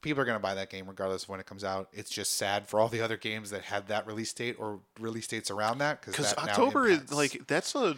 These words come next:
Speaker 2: usually there's a lot of stuff that comes out at the end of October.
Speaker 1: Yeah, it's, like, the end of, like, the last week of August to the s-, first or second week of November. That's the sweet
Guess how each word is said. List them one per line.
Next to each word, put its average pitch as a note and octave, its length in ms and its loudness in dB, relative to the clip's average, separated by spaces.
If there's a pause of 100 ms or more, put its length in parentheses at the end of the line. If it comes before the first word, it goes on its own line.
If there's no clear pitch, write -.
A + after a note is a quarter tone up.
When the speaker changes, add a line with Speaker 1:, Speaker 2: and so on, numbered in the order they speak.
Speaker 2:
usually C3+ 520 0
there's A2+ 180 -2
a G#2+ 40 0
lot B2 140 -4
of D#3 80 -4
stuff F3+ 200 0
that - 120 -4
comes A2 240 -4
out G#2 160 2
at G#2 60 -6
the G#2+ 100 -6
end G#2 80 -4
of G#2 80 -4
October. G#2 540 0 (100)
Speaker 1:
Yeah, A2+ 200 -4 (220)
it's, B2 160 -6
like, C#3 200 4
the C3+ 160 0
end C#3+ 260 2
of, C#3+ 240 2
like, A2 160 0 (180)
the G2+ 220 -2
last A#2+ 440 4
week F3 260 -4
of D3+ 120 4
August G#2+ 760 0 (460)
to A2 400 -2
the G2 400 -8
s-, - 360 -2
first A#2+ 260 0
or B2+ 60 -4
second A#2+ 280 -2
week A2+ 140 -6
of G2+ 120 -8
November. F#2 500 -10
That's G2+ 320 0
the G2+ 220 -10
sweet F#2 340 -6